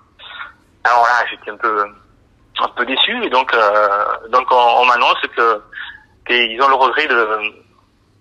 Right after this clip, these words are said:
de me dire que, que mes pépés de la chasse devront attendre, euh, deux mois avant que je rentre. <laughs> Donc, euh,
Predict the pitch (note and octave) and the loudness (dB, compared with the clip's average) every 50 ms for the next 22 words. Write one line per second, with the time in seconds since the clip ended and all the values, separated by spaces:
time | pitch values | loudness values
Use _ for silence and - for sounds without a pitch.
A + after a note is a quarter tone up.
0 | _ - - B2+ B2 B2 B2 A#2+ C#3 F3 G3 - - C3+ A#2+ A#2 A#2 A2+ A2 G#2+ | _ -6 -4 -4 -2 -2 -2 0 0 -2 -2 -2 -2 0 0 0 0 -2 -2 -6
1 | - B2+ C3 C3 B2+ - - - C#3 B2 A#2+ A#2+ - - C#3+ B2+ B2+ B2 A2+ B2 | -6 -6 -4 -4 -2 -4 -4 -2 -2 0 0 2 2 0 0 0 -2 -2 0 2
2 | B2+ B2 A#2 C3 - - C3+ C3 A#2+ A#2 A2+ G#2+ G#2 G2+ - - - - - - | 2 4 2 2 2 2 0 2 2 4 4 4 2 0 -2 -8 -14 -14 -14 -14
3 | _ _ _ _ _ _ _ _ - - D3 D3 D3+ D#3+ F3 F#3 F#3 F3 D#3+ D3 | _ _ _ _ _ _ _ _ -6 -4 -2 0 2 2 4 4 4 4 4 4
4 | C3 B2+ C3 D3 C#3+ B2 C#3 D3 D3+ E3 D#3+ - B2 - - - - C3+ A#2+ - | 4 2 2 2 0 2 2 4 4 4 2 2 2 2 4 4 4 2 0 -2
5 | - - - - - - - B2+ C3 C#3+ C#3 - - - D3+ | -4 -4 -4 -6 -6 -8 -10 -8 -6 -6 -4 -2 -4 -4 -4